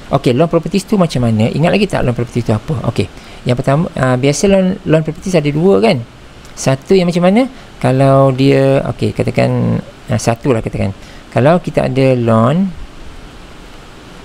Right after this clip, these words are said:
A per B, kita dapat apa? Kita dapat, ah, loan A, ah, tolak loan B kan? Macam ni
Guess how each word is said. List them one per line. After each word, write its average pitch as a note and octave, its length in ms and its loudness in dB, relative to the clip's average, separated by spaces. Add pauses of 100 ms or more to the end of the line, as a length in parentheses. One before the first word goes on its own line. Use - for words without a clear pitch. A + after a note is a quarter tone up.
(140)
A B2+ 180 4
per B2 240 0
B, A#2+ 460 0 (760)
kita A#2 240 0
dapat B2 160 0
apa? G#3 120 -4 (520)
Kita - 160 2
dapat, A2 480 0
ah, A2 640 2
loan A#2 320 2 (240)
A, C#3+ 140 2 (1600)
ah, G#2+ 380 2 (100)
tolak C3+ 400 2 (480)
loan A#2 320 2
B A#2 160 -2
kan? F#3 160 2 (800)
Macam B2+ 160 0
ni E3 80 4